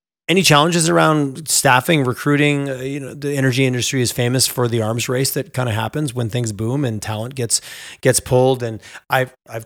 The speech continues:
talked to a few engineering companies that I know, and, uh, they've like, "Oh man, we've lost some of our best people to the sector because now they're like, everyone's short, super shorthanded now." What, what have you seen kinda happen from a talent perspective? Maybe it's affected you, or maybe obviously you're very involved. So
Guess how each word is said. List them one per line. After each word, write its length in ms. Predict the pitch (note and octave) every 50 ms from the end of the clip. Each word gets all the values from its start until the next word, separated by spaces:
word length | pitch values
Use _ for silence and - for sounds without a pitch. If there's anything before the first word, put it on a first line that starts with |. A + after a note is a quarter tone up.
| _ -
talked 220 | - - - - -
to 40 | D#3
a 40 | C#3
few 260 | - - A3 G#3+ G#3
engineering 360 | G#3+ G#3+ E3 F#3+ A3+ A3+ G3
companies 300 | - E3 C#3+ D3 C#3+ B2
that 100 | A#2+ C3
I 60 | C3
know, 320 | B2+ B2 B2+ B2+ C3 C#3 C#3
and, 300 | B2 A#2+ A#2 B2+ C3+ - -
uh, 140 | - B2+ B2+ -
they've 340 | - B2+ B2 C3 C3 C3 C3
like, 200 | C3 A#2+ A2+ - D3
"Oh 160 | D3 C#3 A2+
man, 160 | A#2 C3+ C3+ B2
we've 100 | A#2+ G#2+
lost 220 | G#2+ A#2 A2+ - -
some 100 | C3 A2+
of 120 | G2+ A#2
our 80 | A2+ G#2
best 180 | A#2+ A2 -
people 360 | - F3 E3+ - E3+ D#3 C#3+
to 120 | C3+ - B2
the 80 | G#2
sector 340 | - - - D#3 D3 - D#3
because 320 | C#3 C3+ A#2+ - B2+ A2+ G#2
now 260 | A#2 A#2 A#2 A#2 A#2
they're 200 | A2 A2 A2 G#2+
like, 400 | A2+ A#2 A#2 A#2 A2+ A2 G#2 - -
everyone's 400 | A#2 G#2+ B2+ A#2+ B2 B2 - -
short, 260 | - - C#3 D3 D3+
super 300 | - - E3+ C#3 - C#3
shorthanded 500 | - - B2 A#2 G#2+ A2 A#2 A#2+ B2+ A#2
now." 200 | A2+ G2+ F2+ E2+ - - - - - - -
What, 300 | - - E3 E3 F3+ F3+
what 100 | F3 G3
have 80 | A3 G3+
you 80 | G#3 G3
seen 220 | - - G3+ F#3+
kinda 180 | E3+ F3 E3+ C3+
happen 280 | A#2 A2+ A2+ - D#3
from 140 | - - C#3+
a 60 | C#3
talent 320 | - A2+ A2+ A2+ B2+ C#3+ -
perspective? 500 | C3 - - - A#2+ G#2+ - A#2 G2+ A2+
Maybe 240 | C#3+ C#3+ C#3 C3+ C#3
it's 100 | C3 -
affected 320 | A#2 - C3 A#2+ - A#2 A2
you, 120 | B2+ C#3+
or 20 |
maybe 240 | C#3 C3 B2+ A#2+ B2+
obviously 340 | B2 A#2+ B2 C3 B2 - B2
you're 100 | A#2+ A2+
very 200 | G#2+ A#2+ A#2 A2+
involved. 420 | G#2+ G2+ G#2 G2+ G#2 A#2+ C3 B2+
So 180 | - - A#2